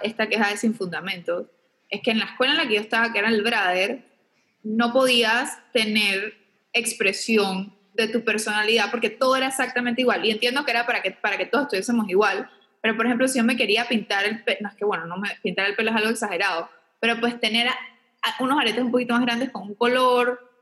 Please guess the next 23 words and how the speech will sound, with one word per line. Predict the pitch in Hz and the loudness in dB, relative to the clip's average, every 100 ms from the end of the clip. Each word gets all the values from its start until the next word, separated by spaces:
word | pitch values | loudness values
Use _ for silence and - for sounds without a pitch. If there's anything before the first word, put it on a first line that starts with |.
| _ | _
o | - 214 | 2 4
las | 214 208 220 | 4 2 0
uñas, | 254 277 262 247 247 233 | -2 0 0 2 0 0
o | 226 202 - - 220 | 0 0 -4 -4 2
mis, | 220 226 - | 2 2 -4
o | 226 | -4
mis | 214 214 - | -2 -2 -4
cuadernos, | 214 196 247 254 262 | -2 0 0 0 0
o | 262 | 0
mis | 208 214 | -2 0
lápices, | 214 214 214 208 233 | -2 0 -2 0 0
no | 262 220 | 2 2
los | 226 | 0
podía | 226 185 208 | 2 0 0
tener, | 190 202 190 233 _ _ _ | -2 -2 -2 -8 _ _ _
y | 214 | -4
siento | 240 214 | 0 0
que | 247 | 0
eso | 220 240 | 0 0
como | 240 226 | 0 0
que | 196 | -2
te | 190 | -6
encasilla | 190 185 190 - 269 220 202 254 | -4 -4 -2 0 0 2 0 -2